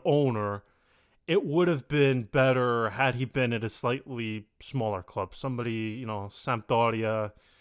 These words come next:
Genoa, Torino, because it felt like, especially very early on, very early on. I mean, we remember Luis Enrique. We remember that summer where they basically bought a brand new team.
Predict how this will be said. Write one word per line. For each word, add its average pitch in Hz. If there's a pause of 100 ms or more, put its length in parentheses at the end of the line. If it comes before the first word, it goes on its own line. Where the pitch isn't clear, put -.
(320)
Genoa, 113
Torino, 113 (760)
because 135
it 139
felt 190
like, 123 (260)
especially 170
very 135
early 113
on, 95
very 151
early 107
on. 98
I 104
mean, 120
we 131
remember 127
Luis 123
Enrique. 123 (360)
We 127
remember 117
that 113
summer 113
where 107
they 107 (140)
basically 110 (240)
bought 113
a 110
brand 113
new 104
team. 104